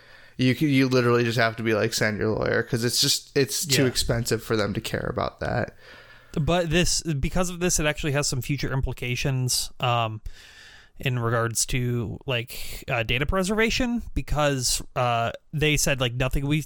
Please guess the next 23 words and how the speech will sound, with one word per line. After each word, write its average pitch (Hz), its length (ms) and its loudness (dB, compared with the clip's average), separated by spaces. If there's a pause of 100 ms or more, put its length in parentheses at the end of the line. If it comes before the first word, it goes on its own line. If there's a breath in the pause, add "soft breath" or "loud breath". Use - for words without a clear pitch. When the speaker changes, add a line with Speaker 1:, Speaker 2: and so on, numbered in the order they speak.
(120)
Speaker 2:
took - 220 -2
was 185 120 0
stolen 233 320 2
from 151 160 0
you. 143 160 2
Everything 131 320 -2
was, 139 180 -2
uh, - 220 -4
through 139 160 -4
your 127 100 -2
publicly 127 480 -2
available 120 400 0
files 117 540 -2
on 120 160 -2
your 113 120 -2
website 131 540 -4 (500 soft breath)
for, 113 360 -2
like, 113 360 -4
the 123 80 -2
game 113 240 -2
state 107 280 -2
and 95 120 -6
everything." 120 560 -4